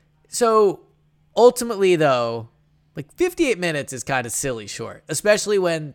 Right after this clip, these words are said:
they're stretching for part of it, you know? So I think that this is the path they're going. They're opening themselves up to criticism. I, I, I was asked on the morning show if it's what I would do, and I think it is what I would do, ultimately.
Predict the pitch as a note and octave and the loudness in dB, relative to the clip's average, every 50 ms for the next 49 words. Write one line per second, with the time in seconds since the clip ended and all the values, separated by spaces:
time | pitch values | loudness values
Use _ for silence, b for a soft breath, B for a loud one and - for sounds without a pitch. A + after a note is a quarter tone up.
0 | _ - - F3+ - - - - D3 C#3 C3+ - C3 A2+ G#2 - A#2+ G#2+ - G#2+ | _ -10 -10 -8 -8 -8 -8 -4 -4 -4 -4 -4 -8 -12 -12 -16 -16 -12 -10 -10
1 | G2+ G2+ G2 G2 G#2+ G#2+ A2 A2 _ _ _ - D#3 C#3+ D3 D#3 D#3 D#3 D#3+ E3 | -10 -12 -14 -16 -16 -16 -16 -18 _ _ _ -10 -8 -6 -4 -2 0 0 0 -2
2 | D3+ - - - G3+ F#3 F3 E3+ D#3+ C#3 b b b b b b b b b b | -2 -6 -4 0 2 4 4 4 2 0 b b b b b b b b b b
3 | D#3 E3 D#3 - G3 G3+ G#3 - - G#3 G#3+ G#3 E3+ - _ _ _ - B2 B2+ | 2 2 2 0 -4 -4 -4 -4 -4 -4 -4 -4 -6 -8 _ _ _ -10 -4 -2
4 | D#3 D#3+ F#3+ F#3+ F3 D#3+ F#3 D#3+ - F3 D#3+ D#3+ D#3+ D3+ - D#3+ D3+ C#3 C#3 C#3 | -2 0 0 -2 -4 -4 -6 -6 -2 0 0 0 0 0 -2 -2 -2 0 -2 -2
5 | C#3 C#3+ D3+ D#3+ D#3+ E3+ E3 _ _ - C#3 C#3 C#3 B2 - - - B2+ C#3+ C#3+ | -2 -2 -4 -6 -8 -12 -16 _ _ -8 -6 -6 -6 -6 -8 -8 -6 -6 -6 -6
6 | - F3 F3 E3+ F3 F3 D#3 - E3+ D#3+ D#3 C#3+ D3 D#3 - - C#3+ - D3+ D3 | -6 -8 -8 -6 -8 -8 -6 -4 -4 -4 -4 -2 -4 -8 -8 -8 -10 -6 -6 -4
7 | C#3+ D3+ C#3+ - D3+ D3 C3+ C#3+ D3+ D3+ D3 - _ _ _ _ _ - - B2+ | -4 -4 -6 -6 -6 -6 -6 -8 -10 -12 -12 -16 _ _ _ _ _ -10 -8 -6
8 | B2 A#2+ - _ - B2 B2 B2 A#2+ A2+ - _ _ _ _ _ _ _ _ _ | -6 -8 -10 _ -6 -4 -4 -2 -4 -6 -8 _ _ _ _ _ _ _ _ _
9 | _ _ - - - _ - D3+ D#3+ E3+ D3 F3 F3+ F#3 E3+ - F#3+ E3+ D#3+ D#3 | _ _ -12 -12 -10 _ -2 0 2 2 2 4 2 2 2 -2 -8 -8 -6 -6
10 | D#3 D3+ D3 D3 B2+ - D3 C#3 C#3 C3 - C3 A#2+ C#3 C#3 C3+ - - C3 C#3 | -6 -8 -8 -10 -8 -6 -4 -2 -2 -4 -4 -8 -8 -8 -8 -8 -8 -8 -6 -4
11 | B2 A#2+ B2 C3 C#3 D3 C#3+ D#3 F3 F3+ F#3 F3+ - D3 D3 C#3 - - D3+ D3 | -4 -2 -2 0 0 -2 -2 -2 -4 -4 -4 -4 -6 -8 -10 -10 -8 -8 -10 -8
12 | C3 D3+ C#3 C3+ C3 C3+ C3 D3 D#3+ E3 E3 E3+ F3 F3 F3+ D#3 F3+ F#3 F#3+ G3 | -6 -6 -6 -6 -6 -6 -4 -4 0 2 2 2 2 0 -2 -4 -4 -6 -6 -6
13 | G3 G3 F#3+ _ _ - - B2+ C3 - - F3 F#3 F#3 E3 F#3+ G3+ G#3+ G3+ - | -6 -8 -12 _ _ -10 -8 -8 -6 -6 -8 -8 -8 -6 -4 -4 -4 -4 -6 -12